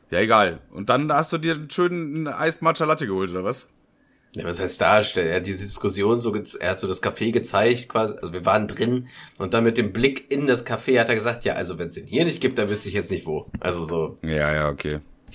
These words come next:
Speaker 2: Scheinbar kann. Einfach noch, um, äh, die Kulisse einmal anzusprechen. Das Café war mega,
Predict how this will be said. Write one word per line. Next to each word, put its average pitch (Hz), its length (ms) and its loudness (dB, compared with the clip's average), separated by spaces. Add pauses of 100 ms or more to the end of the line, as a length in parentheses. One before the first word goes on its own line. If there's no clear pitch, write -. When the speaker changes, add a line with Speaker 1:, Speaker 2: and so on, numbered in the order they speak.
(100)
Speaker 2:
Scheinbar 62 340 -2
kann. - 140 -4 (600)
Einfach 101 280 6
noch, 92 300 0
um, 95 260 2
äh, 80 460 -2
die 101 100 -6
Kulisse 101 540 2
einmal 85 560 0 (240)
anzusprechen. 92 760 0 (400)
Das - 180 -2
Café 113 360 2 (100)
war 95 180 4
mega, 214 840 6